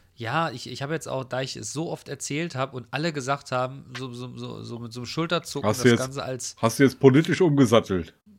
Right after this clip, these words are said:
Speaker 1: Ja, ich seh's jetzt auch nicht mehr so.
Speaker 2: Okay.
Speaker 1: Vielleicht war meine erste Tendenz da auch eine falsche.
Speaker 2: Aber es war auch scheinbar die gleiche Tendenz, wie der Opa hatte, von dem du erzählt hast.
Speaker 1: Ja, aber wir sind zu wenige.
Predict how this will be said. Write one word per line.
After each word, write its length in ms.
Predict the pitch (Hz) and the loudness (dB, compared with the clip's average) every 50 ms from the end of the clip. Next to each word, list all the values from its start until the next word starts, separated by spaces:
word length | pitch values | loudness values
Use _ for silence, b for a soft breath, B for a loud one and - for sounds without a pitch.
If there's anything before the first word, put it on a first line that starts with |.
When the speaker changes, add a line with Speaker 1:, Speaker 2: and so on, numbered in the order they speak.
| _ _ - - | _ _ -12 -8
Speaker 1:
Ja, 100 | 113 110 | -8 -6
ich 160 | 110 127 107 | -6 -6 -6
seh's 160 | 104 120 110 | -6 -6 -6
jetzt 160 | 101 110 101 | -6 -8 -10
auch 80 | 101 98 | -10 -12
nicht 140 | 95 98 101 | -12 -12 -12
mehr 140 | 90 82 82 | -14 -14 -16
so. 120 | 80 80 | -14 -10
Speaker 2:
Okay. 340 | 78 117 110 101 90 98 104 - _ _ _ _ _ _ _ _ | -10 -8 -8 -8 -10 -12 -14 -16 _ _ _ _ _ _ _ _
Speaker 1:
Vielleicht 320 | - 104 101 107 107 - | -12 -10 -10 -10 -10 -10
war 80 | 113 98 | -12 -12
meine 180 | 98 98 101 | -12 -12 -12
erste 300 | 92 95 101 - - 110 | -12 -12 -12 -12 -12 -12
Tendenz 400 | 104 - 104 95 98 104 104 - | -12 -14 -14 -12 -14 -16 -14 -14
da 100 | - 95 | -12 -12
auch 80 | 95 98 | -12 -12
eine 140 | 95 95 90 | -12 -14 -14
falsche. 460 | - - 87 90 92 - - 85 82 _ _ _ _ _ _ _ _ _ b b b b b b b | -14 -14 -14 -12 -12 -14 -16 -16 -18 _ _ _ _ _ _ _ _ _ b b b b b b b
Speaker 2:
Aber 420 | - 110 104 95 110 113 - - _ - - - - _ _ _ - _ _ _ _ _ _ _ _ _ _ _ _ - | -2 0 4 6 6 6 4 2 _ -16 -20 -20 -20 _ _ _ -20 _ _ _ _ _ _ _ _ _ _ _ _ -12
es 140 | 143 - - | -8 -2 0
war 80 | 117 117 | 2 2
auch 360 | 123 123 131 139 139 - _ | 4 4 4 2 0 -2 _
scheinbar 360 | - - 120 113 113 110 117 | -4 0 2 2 4 4 2
die 100 | 110 110 | 2 0
gleiche 340 | 101 107 104 98 95 95 113 | -2 -2 -2 -2 -2 -4 -6
Tendenz, 400 | 110 - 104 95 98 101 92 90 - | -4 -4 -4 -2 -2 -4 -4 -4 -4
wie 60 | 113 | -4
der 180 | 101 110 117 | -2 -4 -4
Opa 320 | - 165 170 - 226 190 123 | -4 -6 -2 -2 0 0 0
hatte, 200 | 98 95 - 92 | -2 -4 -6 -6
von 160 | - 98 92 | -6 -4 -4
dem 120 | 87 87 | -4 -4
du 80 | 85 87 | -4 -6
erzählt 360 | 87 82 - - 90 85 - - | -6 -8 -8 -10 -10 -10 -12 -16
hast. 200 | 82 - _ _ _ _ _ _ _ _ _ _ _ - | -20 -20 _ _ _ _ _ _ _ _ _ _ _ -14
Speaker 1:
Ja, 600 | - 113 110 110 110 127 175 202 220 208 185 151 | -10 -8 -6 -4 -2 -2 -2 -2 -2 -2 -2 -4
aber 460 | 117 117 120 123 120 120 120 - _ _ _ _ _ _ _ _ _ _ _ _ | -6 -6 -6 -4 -4 -4 -6 -8 _ _ _ _ _ _ _ _ _ _ _ _
wir 240 | - 127 123 123 117 | -16 -12 -10 -8 -8
sind 160 | 120 143 143 | -8 -10 -12
zu 160 | - - 131 | -10 -8 -6
wenige. 420 | 123 131 127 120 110 104 95 113 | -4 -4 -4 -4 -4 -4 -4 -4